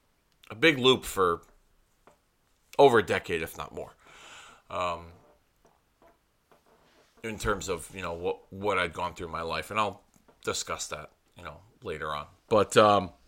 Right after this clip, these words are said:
as we continue with the, um, um, with this documentary here, uh, E S P N anchor Trey Wingo talks about how professional sports had shut down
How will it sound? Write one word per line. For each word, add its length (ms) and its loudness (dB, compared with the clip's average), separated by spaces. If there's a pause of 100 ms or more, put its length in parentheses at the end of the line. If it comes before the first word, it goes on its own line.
(220)
as 160 4
we 140 2
continue 480 2
with 220 0
the, 240 2
um, 340 2 (720)
um, 720 -6 (1600)
with 180 -6
this 160 -6
documentary 760 2
here, 320 0 (580)
uh, 600 0 (120)
E 140 8
S 140 8
P 180 0
N 100 6
anchor 280 2
Trey 280 6
Wingo 580 4 (260)
talks 260 4
about 180 6
how 120 8
professional 500 0
sports 400 -2
had 100 -6
shut 300 2
down 420 6